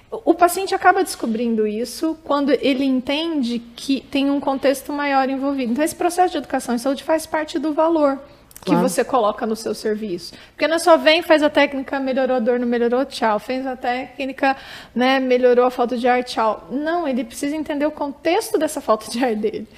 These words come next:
Speaker 2: Sim.
Speaker 1: né? Então, eu muitas vezes faço o relatório, às vezes ele leva o relatório quando ele vai na consulta do médico, né?
Speaker 2: Aham.
Speaker 1: E aí depois ele vem contando o que que o médico falou, achou até interessante,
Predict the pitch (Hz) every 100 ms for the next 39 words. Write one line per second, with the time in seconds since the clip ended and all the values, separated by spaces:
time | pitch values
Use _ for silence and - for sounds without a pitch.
0 | - - 247 233 269 - - - - 262
1 | 269 233 262 226 233 220 269 302 285 277
2 | - 302 302 277 269 262 269 269 254 254
3 | 262 247 240 262 262 240 220 - 240 226
4 | 233 240 240 254 247 233 233 240 240 240
5 | 233 254 254 269 233 226 233 277 262 -
6 | 269 240 262 - - 156 143 143 123 120
7 | - - 285 302 320 330 - 339 349 311
8 | 349 359 320 320 311 370 349 294 - 285
9 | 302 302 285 - 262 214 294 262 - 262
10 | - 262 294 254 254 294 - - 262 330
11 | 262 - 247